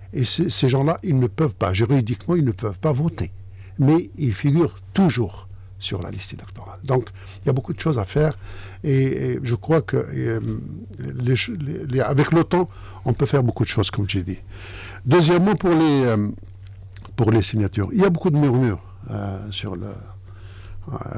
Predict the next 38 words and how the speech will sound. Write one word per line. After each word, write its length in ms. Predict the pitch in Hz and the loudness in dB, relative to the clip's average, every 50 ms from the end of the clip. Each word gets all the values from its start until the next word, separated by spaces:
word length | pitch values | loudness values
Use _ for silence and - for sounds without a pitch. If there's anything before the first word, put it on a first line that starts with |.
| 113 - - | -8 -8 -4
comme 160 | - 127 117 | -2 -2 0
je 140 | - - 127 | 0 0 0
l'ai 80 | 117 | 2
dit 160 | 104 117 131 | 4 4 4
avant 200 | 120 113 104 120 | 4 2 2 0
de 80 | 107 - | 0 0
rentrer 320 | 101 113 170 - - 113 | 0 -2 -2 0 0 0
au 100 | 113 104 | 0 -2
studio, 420 | - - - 110 101 123 151 151 123 - - | -4 -4 -4 -2 2 4 4 4 4 2 2
nous, 220 | 151 131 135 127 | 2 4 4 4
les 180 | 113 107 95 107 | 2 2 0 0
Algériens, 300 | 110 104 104 117 120 - | 0 0 0 0 0 0
on 60 | - | -2
parle 240 | 156 - 127 - 113 | 0 0 0 2 2
beaucoup, 380 | 127 123 143 123 - - 170 160 | 0 0 -2 -2 2 2 2 4
mais 60 | 151 | 4
on 20 | |
ne 60 | 147 110 | 2 0
travaille 320 | - - 123 110 139 120 | 0 -2 0 2 2 0
pas 200 | - - - 165 | 0 -2 -2 0
beaucoup, 380 | 127 113 - - - - - - - - - - - - | 0 0 0 -4 -8 -10 -10 -10 -10 -12 -12 -12 -10 -4
malheureusement. 640 | - 117 113 110 110 95 101 87 - 98 90 92 - - - - - - - - - | 0 2 4 4 4 4 2 0 0 -2 -4 -6 -8 -10 -14 -16 -16 -16 -16 -6 -2
Et 80 | 175 127 | 0 0
sur 240 | - - 196 175 175 | 4 4 4 6 6
les 280 | 165 147 127 104 117 | 6 4 4 2 2
élections, 340 | 151 147 - - - 151 120 | 0 0 0 0 0 2 2
surtout, 600 | - - - 208 - - - - 180 196 208 226 - - - - - - - - - | 2 2 2 2 0 0 0 0 2 2 2 0 -6 -12 -18 -18 -18 -18 -18 -6 0
il 140 | 151 123 120 | 2 4 6
y 40 | 135 | 6
a 60 | 143 | 6
beaucoup 220 | 139 123 - - 127 | 4 2 0 0 2
de 80 | 113 | 4
murmures, 460 | 117 113 113 104 113 131 143 156 151 135 | 4 2 2 2 2 2 2 2 2 2
il 60 | 120 | 2
y 40 | 120 | 2
a 60 | 113 | 0
beaucoup 300 | 110 113 - - 127 117 | 0 -2 -2 -2 -2 0
de, 420 | 101 113 110 107 101 101 104 104 | 2 2 2 2 0 -2 -4 -6